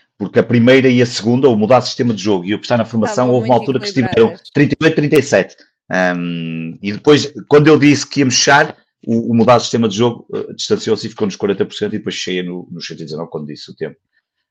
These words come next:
Speaker 1: Ahm, e é engraçado, eu, por exemplo, a minha, o meu voto foi no mudar o sistema de jogo,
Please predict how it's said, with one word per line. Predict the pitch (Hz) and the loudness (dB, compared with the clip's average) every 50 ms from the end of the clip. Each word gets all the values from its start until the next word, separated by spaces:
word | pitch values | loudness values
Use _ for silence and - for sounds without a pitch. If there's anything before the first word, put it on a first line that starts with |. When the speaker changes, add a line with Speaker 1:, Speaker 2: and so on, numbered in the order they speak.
| _ - 87 | _ -12 -10
Speaker 1:
Ahm, | 87 85 85 82 82 85 85 87 92 - | -8 -8 -8 -8 -10 -10 -10 -12 -12 -8
e | 104 101 | -4 -2
é | 104 | 0
engraçado, | 107 110 117 113 - 110 110 107 110 113 110 - - _ - 92 92 98 110 110 110 | 2 2 2 2 2 2 2 2 0 -2 -6 -10 -12 _ -20 -20 -16 -14 -12 -6 -4
eu, | 117 123 135 120 | -2 0 0 2
por | - 131 | 2 4
exemplo, | 117 143 135 - 131 | 4 4 4 4 4
a | 120 | 2
minha, | 120 127 127 | 2 2 2
o | 120 113 | 2 4
meu | 127 117 | 4 4
voto | 101 123 131 127 - | 4 4 2 2 2
foi | 127 120 | 0 0
no | 117 | 0
mudar | 113 110 117 113 | 0 0 0 0
o | 110 | 0
sistema | - - 110 110 113 | -2 -4 -4 -4 -4
de | 104 98 | -2 -4
jogo, | 92 - - | -4 -6 -6